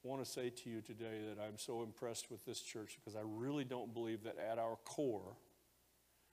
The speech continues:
maybe we've been programmed a little bit by society,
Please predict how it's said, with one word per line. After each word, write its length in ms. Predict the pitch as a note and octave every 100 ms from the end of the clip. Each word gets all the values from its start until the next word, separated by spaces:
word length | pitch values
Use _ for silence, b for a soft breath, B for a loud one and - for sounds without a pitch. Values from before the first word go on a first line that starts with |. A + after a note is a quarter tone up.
| b -
maybe 240 | A2+ C#3
we've 200 | D#3+ D3+
been 140 | C3 A#2+
programmed 680 | - D3 D3+ B2+ A2 G#2+
a 60 | G#2
little 260 | G2+ G2 F#2
bit 300 | G2 G2 - -
by 120 | A2
society, 800 | - B2+ - B2 G#2+ G#2 B2